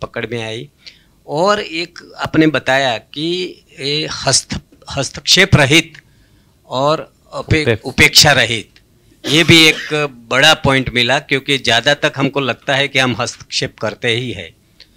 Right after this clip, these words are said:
Speaker 1: और उपेक्षा भी करते हैं। कभी ना हम सोचते नहीं, लेकिन बातचीत में हम, अ, वो
Speaker 2: ध्यान
Speaker 1: ध्यान
Speaker 2: नहीं जाता,
Speaker 1: ध्यान
Speaker 2: लेकिन
Speaker 1: नहीं
Speaker 2: हम
Speaker 1: जाता,
Speaker 2: कर
Speaker 1: लेकिन
Speaker 2: देते हैं।
Speaker 1: बोल जाते हैं हम।
Speaker 2: कर देते
Speaker 1: तो
Speaker 2: हैं।
Speaker 1: सामने वाले को ये, हम, अ,
Speaker 2: कोई कुछ बोल रहा, हम सुने नहीं, ये भी उपेक्षा
Speaker 1: हाँ।
Speaker 2: ही है।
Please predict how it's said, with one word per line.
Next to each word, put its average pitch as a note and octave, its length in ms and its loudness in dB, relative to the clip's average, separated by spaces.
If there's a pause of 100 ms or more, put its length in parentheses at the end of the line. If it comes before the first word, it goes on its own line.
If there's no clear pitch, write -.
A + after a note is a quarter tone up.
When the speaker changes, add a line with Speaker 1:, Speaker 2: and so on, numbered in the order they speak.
(280)
Speaker 1:
और C3 640 0 (400)
उपेक्षा F#3 440 4
भी F#3 120 4
करते C3 380 0
हैं। B2 80 0
कभी E3 240 -4
ना G3+ 120 -2
हम E3 320 0
सोचते D3+ 520 -2
नहीं, F#3 180 2
लेकिन E3 280 0
बातचीत E3 460 0
में F3 80 0
हम, E3+ 460 -2
अ, D#3 40 -4
वो D3+ 680 -4 (140)
Speaker 2:
ध्यान B2 180 6
Speaker 1:
ध्यान E3 160 8
Speaker 2:
नहीं F3+ 100 8
जाता, D#3 200 8
Speaker 1:
ध्यान F3+ 120 8
Speaker 2:
लेकिन F#3 160 8
Speaker 1:
नहीं F3+ 80 8
Speaker 2:
हम F3 60 4
Speaker 1:
जाता, F#3 160 8
Speaker 2:
कर F3+ 60 8
Speaker 1:
लेकिन E3+ 120 8
Speaker 2:
देते A#2+ 80 4
हैं। A2 80 2
Speaker 1:
बोल F3 180 2
जाते B2+ 300 0
हैं G2 120 -8
हम। F2 100 -18 (160)
Speaker 2:
कर C3 140 4
देते G#2 220 0
Speaker 1:
तो - 60 -8
Speaker 2:
हैं। B2 80 -4
Speaker 1:
सामने C3+ 440 -2
वाले C#3 260 -2
को C#3 280 -6
ये, C3 240 -6 (240)
हम, B2 540 -12
अ, G2+ 120 -14
Speaker 2:
कोई E3 120 6
कुछ F3 200 4
बोल F3+ 280 8
रहा, G#3 160 10
हम G3+ 120 8
सुने F#3+ 360 6
नहीं, E3+ 340 8
ये F3+ 120 8
भी F3+ 100 6
उपेक्षा F3 280 6
Speaker 1:
हाँ। F3+ 180 8
Speaker 2:
ही C#3+ 80 6
है। F2 260 -4